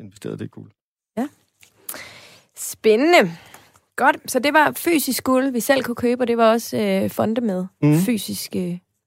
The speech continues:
Speaker 2: guld.
Speaker 1: Ja.
Speaker 2: Hvordan er det ellers muligt at investere i guld?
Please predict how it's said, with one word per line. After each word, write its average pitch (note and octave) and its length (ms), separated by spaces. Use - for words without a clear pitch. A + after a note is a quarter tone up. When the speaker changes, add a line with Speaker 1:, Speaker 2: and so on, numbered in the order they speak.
Speaker 2:
guld. G3 280
Speaker 1:
Ja. G#2 120
Speaker 2:
Hvordan A#3+ 260
er C#4+ 40
det C#4 100
ellers C4 240
muligt A3+ 280
at F#3 240
investere G3 460
i - 20
guld? G3 240